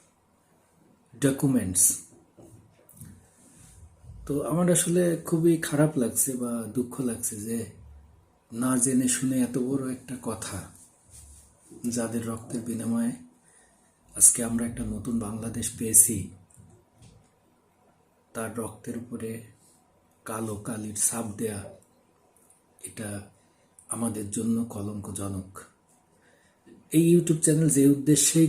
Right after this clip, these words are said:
করা হোক না কেন, আমি প্রতিজ্ঞাবদ্ধ, আপনারা অবশ্যই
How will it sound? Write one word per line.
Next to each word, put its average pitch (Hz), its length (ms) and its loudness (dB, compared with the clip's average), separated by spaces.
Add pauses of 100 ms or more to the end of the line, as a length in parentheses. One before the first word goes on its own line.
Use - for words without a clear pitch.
করা 117 220 2
হোক - 160 -8
না 113 80 2
কেন, 113 220 -2 (960)
আমি 113 200 0 (1400)
প্রতিজ্ঞাবদ্ধ, 120 720 2 (840)
আপনারা 113 300 -4
অবশ্যই 120 560 0